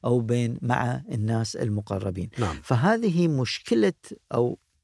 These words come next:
Speaker 1: تحدي نوبات الهلع، وبالتالي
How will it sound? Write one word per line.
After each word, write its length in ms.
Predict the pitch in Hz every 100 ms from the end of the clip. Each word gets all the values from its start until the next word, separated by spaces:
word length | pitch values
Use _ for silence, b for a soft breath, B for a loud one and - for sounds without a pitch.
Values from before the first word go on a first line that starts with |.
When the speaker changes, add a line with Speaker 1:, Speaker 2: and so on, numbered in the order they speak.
| _
Speaker 1:
تحدي 600 | 113 - 226 226 196 165
نوبات 500 | 143 131 123 131 - - _ _ -
الهلع، 440 | 110 92 131 135 143 B B
وبالتالي 840 | 139 220 240 - 226 214 214 220